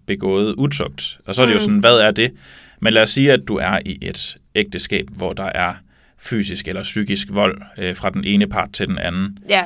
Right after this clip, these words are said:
Speaker 2: så skal man
Speaker 1: Så er det
Speaker 2: ud af det.
Speaker 1: okay at lade sig skille, men der er også en... Altså Paulus sætter også en begrænsning og siger,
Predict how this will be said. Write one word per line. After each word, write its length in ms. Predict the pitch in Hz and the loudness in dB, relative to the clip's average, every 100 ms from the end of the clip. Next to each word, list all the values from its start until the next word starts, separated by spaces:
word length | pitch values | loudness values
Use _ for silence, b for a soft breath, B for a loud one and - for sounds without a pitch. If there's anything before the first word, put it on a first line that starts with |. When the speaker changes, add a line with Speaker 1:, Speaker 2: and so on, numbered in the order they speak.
| - | -4
Speaker 2:
så 180 | - 214 | -10 -10
skal 200 | - 185 | -6 -6
man 100 | 180 | -2
Speaker 1:
Så 180 | - | 4
er 60 | 139 | 6
det 80 | 131 | 6
Speaker 2:
ud 40 | |
af 40 | 131 | 6
det. 60 | |
Speaker 1:
okay 240 | 160 165 127 | 4 6 4
at 60 | |
lade 120 | 104 101 | 4 0
sig 100 | 104 | -4
skille, 340 | 135 139 180 b b b b | -2 -4 -4 b b b b
men 200 | 113 110 | -2 2
der 60 | 110 | 6
er 100 | 110 | 6
også 360 | 107 120 127 - - | 8 6 2 -6 -2
en... 440 | 104 101 101 98 - | 2 6 6 4 0
Altså 160 | 107 113 | -6 -2
Paulus 260 | 123 123 | 2 2
sætter 140 | 110 95 | 2 0
også 120 | 98 | 0
en 40 | |
begrænsning 420 | 104 131 139 113 95 | -2 0 0 -2 -6
og 60 | |
siger, 140 | - | -8